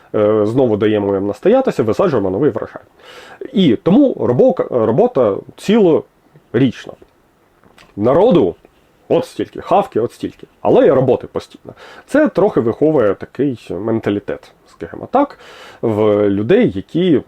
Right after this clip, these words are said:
постійно працюють, у яких нема часу відволікатися від цієї роботи. Але це призводить і до значного зросту населення, як ви розумієте. Одразу демографічна криза. І щоб не жерти одне одного, такі шляхи теж були, але вони були, е, визнані негуманними.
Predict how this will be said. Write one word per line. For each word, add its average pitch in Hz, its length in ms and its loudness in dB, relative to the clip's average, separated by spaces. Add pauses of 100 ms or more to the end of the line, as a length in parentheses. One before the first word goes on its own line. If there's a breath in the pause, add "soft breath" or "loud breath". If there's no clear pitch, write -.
(200)
постійно 117 400 0
працюють, 147 560 0
у 98 60 0
яких 104 300 -2
нема 107 220 -2
часу - 380 -6
відволікатися 95 680 -8 (260)
від 85 160 -18
цієї 80 220 -10
роботи. - 320 -14 (500 loud breath)
Але 247 340 2
це 196 180 -2
призводить 180 540 2
і 156 60 0
до 131 200 0
значного 131 500 0
зросту 127 300 0
населення, 92 460 -2
як - 160 -14
ви 123 80 -4
розумієте. 147 500 -8 (220)
Одразу 127 580 0
демографічна 110 720 -2
криза. - 380 -10 (120)
І - 60 -4
щоб 170 200 0
не 139 100 4
жерти 143 300 -2
одне 98 180 0
одного, 156 400 -2 (240 loud breath)
такі 131 240 -2
шляхи 113 300 -2
теж 101 220 -4
були, 135 280 2
але 107 220 2
вони 104 220 -2
були, 98 260 -2 (340 loud breath)
е, 104 140 -2
визнані 104 580 0
негуманними. 95 720 -6